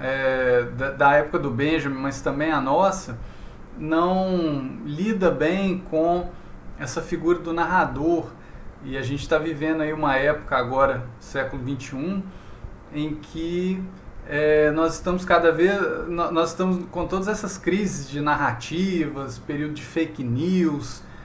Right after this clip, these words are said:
é, pós-verdade, todos esses conceitos, né, que é o mundo que a gente herdou com o fim dessa figura do narrador, né? A gente agora vive esse mundo de desconfiança das narrativas,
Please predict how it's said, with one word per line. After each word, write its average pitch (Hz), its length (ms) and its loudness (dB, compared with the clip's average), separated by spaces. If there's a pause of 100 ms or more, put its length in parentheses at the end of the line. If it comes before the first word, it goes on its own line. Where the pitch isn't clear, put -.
(260)
é, 127 180 -6 (140)
pós-verdade, 131 1400 6
todos 185 220 -2
esses - 300 -8
conceitos, 160 880 -2
né, 185 280 -2 (760)
que 208 240 -2
é 190 80 4
o 208 100 6
mundo 214 400 4
que 226 120 0
a 202 60 4
gente 202 320 -2
herdou 175 720 2 (880)
com 190 280 2
o 208 40 0
fim 202 460 0
dessa 214 360 0
figura 185 500 0
do 185 140 -2
narrador, 185 640 4
né? 127 260 -2
A 117 60 -2
gente 120 260 -2
agora 139 320 4
vive 151 300 -2
esse 165 200 -6
mundo 156 380 0
de 170 340 -2 (400)
desconfiança 170 1080 2
das 135 260 0
narrativas, 139 1120 -4